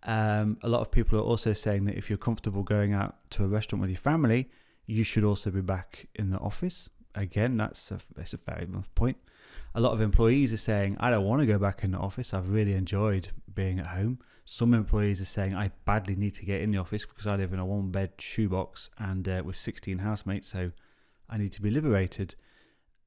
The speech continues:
It just seems like there's gonna be a whole period of time where people need to just work this out. So employers need to work this offering out. Employees need to work this offering out. And in the middle of that,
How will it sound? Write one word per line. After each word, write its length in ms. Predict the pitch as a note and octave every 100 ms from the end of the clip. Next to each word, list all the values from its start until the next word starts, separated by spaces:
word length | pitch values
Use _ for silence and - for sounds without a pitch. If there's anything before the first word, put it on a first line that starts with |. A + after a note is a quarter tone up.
| _ _ _ _ _ _
It 240 | - D#3+ -
just 220 | G3 -
seems 340 | - E3+ D#3+
like 180 | C3+ B2+
there's 140 | C3+ B2
gonna 200 | C3 A#2+
be 140 | A2+
a 100 | A2
whole 840 | G#2+ - C#3+ C#3 C#3+ C#3+ C3+ B2+ - _
period 400 | - C#3 C#3 C3
of 100 | A#2
time 440 | - A#2 A2 G#2 G2
where 260 | G2 G2
people 360 | F#2+ B2 - G#2
need 180 | G#2 G2
to 80 | F#2
just 200 | F#2+ F#2
work 500 | F2 G2+ G#2 G2+ -
this 200 | F#2+ -
out. 360 | F2+ F2+ -
So 300 | - G2+ F#2 - - -
employers 540 | G#2+ G2 - B2+ A#2 G2+
need 160 | G2+
to 80 | -
work 320 | F#2 G2 -
this 220 | - F2 -
offering 440 | F#2 - F#2+ F#2+
out. 240 | G2+ G2+ - _ _ -
Employees 720 | G2+ F2+ - G#2 A#2 B2 G2+
need 220 | G2 F#2+ -
to 220 | F2+ F2+ _ _
work 280 | G2 G2 -
this 160 | G2 -
offering 400 | F#2+ - F#2+ F#2
out. 220 | F#2+ - _ _ _ _ -
And 120 | A2
in 120 | A2
the 60 | G#2
middle 420 | G#2+ C#3 D#3 A#2
of 160 | F2+ -
that, 280 | F#2 G2